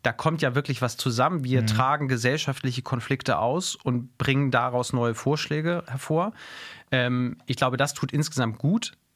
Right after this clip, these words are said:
Speaker 1: Was ein Problem ist und womit ich nicht zufrieden bin, ist, am Ende eines Streits muss eine Entscheidung stehen, zu der dann auch alle stehen. Und, ähm,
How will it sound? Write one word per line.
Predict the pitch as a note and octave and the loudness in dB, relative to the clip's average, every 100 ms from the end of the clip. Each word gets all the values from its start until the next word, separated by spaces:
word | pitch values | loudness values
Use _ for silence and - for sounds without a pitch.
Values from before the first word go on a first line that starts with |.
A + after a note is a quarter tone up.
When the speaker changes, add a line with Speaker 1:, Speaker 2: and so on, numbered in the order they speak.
| - - | -10 -4
Speaker 1:
Was | C3+ | -2
ein | C#3+ | -2
Problem | - A#2 A#2+ D3 E3 | -4 -2 2 2 2
ist | D#3 | 0
und | - A#2 | -2 0
womit | A#2+ A#2+ - | 2 0 -2
ich | A2+ | 0
nicht | C3 D#3+ | 0 0
zufrieden | - C3+ C3 B2+ A#2+ | -4 -2 -2 0 2
bin, | A#2+ A#2+ B2 | 0 0 -4
ist, | - A2+ G#2+ - - - - - | -4 -4 -4 -8 -18 -20 -20 -10
am | - A#2+ | 2 2
Ende | C3+ D#3+ D3+ | 4 2 2
eines | A#2+ A2 | 0 -2
Streits | - - A#2 C3+ - | -2 0 0 0 -2
muss | B2+ C3+ - | 0 0 0
eine | A#2+ A#2 | -2 -2
Entscheidung | A2 - A2 A2 A2 | -4 -2 -2 -2 -4
stehen, | - A#2+ C3 D3 D#3+ - | -2 0 0 0 -2 -8
zu | - - | -8 -4
der | A#2 A#2 | 0 2
dann | B2 A#2+ - | 2 0 -2
auch | A2 | -4
alle | G#2 G#2+ G#2 | -2 -4 -4
stehen. | - - - B2 _ - - - - - | -6 -8 -8 -10 _ -20 -20 -20 -20 -6
Und, | C3+ B2+ B2 B2+ - | 0 2 2 0 -2
ähm, | - A2+ A#2 A2+ | -2 -2 -2 -4